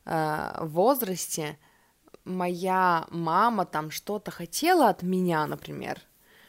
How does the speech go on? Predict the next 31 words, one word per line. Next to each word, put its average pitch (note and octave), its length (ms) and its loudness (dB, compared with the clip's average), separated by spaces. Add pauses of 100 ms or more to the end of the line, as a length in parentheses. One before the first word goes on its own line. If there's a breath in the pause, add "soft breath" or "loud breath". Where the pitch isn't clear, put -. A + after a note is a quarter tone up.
(180 loud breath)
эм, D#3+ 460 -4
чтобы E3+ 320 -2
я D#3+ 200 0
там D3 300 -6
пошла E3 360 -6
работать A#3+ 520 0
куда-то G#3+ 460 -2
там E3+ 320 -2
или D#3 180 -8
там, - 520 -10
не F3 100 -6
знаю, D#2 340 -8
учиться, A3+ 360 -8
не G#3 60 -2
помню. - 300 -4
Ну, A3 160 -8
скорее A#3 280 0
про G#3 160 0
работать. F#3 460 -4 (180)
Про F3 160 -4
по-, - 200 -4
если G3 280 -2
мы F#3+ 100 0
говорим F#3+ 240 -4
про F3 120 -6
постстуденческое, F#3 1300 -2
про - 140 -6
после E3+ 800 -2
университетское F3+ 1040 -4
время, G#3+ 320 -6
то E3+ 200 -8